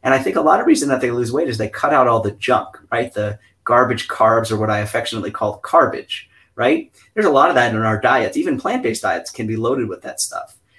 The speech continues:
Um, and when you get rid of that, it, it, it, you know, your weight goes down. And then when you're on a ketogenic diet, um, you know, it may help you lose weight, although I've certainly had patients who've not only lost weight, but have had trouble regulating their diabetes or have had, you know,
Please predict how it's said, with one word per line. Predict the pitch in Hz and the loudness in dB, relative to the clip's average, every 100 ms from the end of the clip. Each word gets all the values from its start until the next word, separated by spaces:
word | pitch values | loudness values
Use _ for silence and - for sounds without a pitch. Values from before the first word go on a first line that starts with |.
| _ - | _ 0
Um, | 117 120 | 0 2
and | 123 | 2
when | 131 | 2
you | |
get | 135 - | 2 2
rid | 214 214 | 2 2
of | 208 | 2
that, | 110 - | 0 -2
it, | - 127 - | 0 -2 -2
it, | 120 - _ | -6 -6 _
it, | 92 - | -8 -6
you | 143 | -2
know, | 123 | -2
your | 120 123 | -2 0
weight | 202 | 0
goes | 254 107 | 0 -2
down. | - 71 71 | -2 -6 -4
And | 113 | 0
then | 131 | 0
when | 139 | 2
you're | 135 131 | 4 4
on | 123 | 2
a | 107 | 0
ketogenic | 160 147 135 120 110 | -2 0 0 -2 -2
diet, | 185 202 127 123 - _ _ - | 0 2 2 0 -8 _ _ 0
um, | 117 110 110 | 2 2 0
you | 185 165 | 2 2
know, | 117 | 2
it | 120 131 | 2 4
may | 160 | 4
help | 269 - 131 | 4 2 0
you | 117 | -2
lose | 107 104 | -2 -4
weight, | 104 139 - | -6 -6 -6
although | 113 120 123 | -4 2 4
I've | 123 | 4
certainly | - 156 139 | 2 -2 0
had | 127 - | -2 -2
patients | - 123 127 120 | -4 -4 -4 -6
who've | 120 113 | -4 0
not | 131 | 2
only | 127 | 2
lost | 110 113 107 | 0 -2 0
weight, | 190 208 - | 4 4 4
but | - 98 - - - | 2 0 -2 -16 -20
have | - 107 | -10 -2
had | 113 - | -2 2
trouble | 135 127 117 | 2 2 2
regulating | 120 117 110 113 | 2 2 2 0
their | 113 | 0
diabetes | 107 107 110 135 147 135 113 107 | 0 -2 -2 2 2 2 0 -2
or | 107 | -2
have | 107 | -2
had, | - 113 113 - _ _ | 0 0 -2 -10 _ _
you | 123 | -2
know, | 110 101 | 0 -2